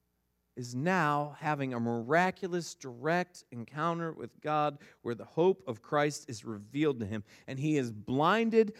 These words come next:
by this light. And the people that are with him, they see the light, but they don't understand everything that's going on with this voice. And he talks here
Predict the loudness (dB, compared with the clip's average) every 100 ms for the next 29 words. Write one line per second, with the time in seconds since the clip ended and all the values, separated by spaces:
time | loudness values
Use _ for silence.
0 | -6 0 0 0 -4 -4 -6 -2 4 8
1 | 8 6 0 -14 -18 _ _ _ -20 -6
2 | -4 -2 -4 2 2 2 2 4 8 8
3 | 6 4 2 0 -6 -4 -2 0 2 4
4 | 4 2 -2 -2 2 0 2 0 2 2
5 | 0 -6 -2 0 0 -2 -6 -12 2 4
6 | 6 2 2 0 0 2 6 8 6 2
7 | 2 4 4 2 -4 0 0 4 0 0
8 | -10 -6 2 6 6 2 -10 -10 -6 -6
9 | -6 0 2 2 -4 -2 0 0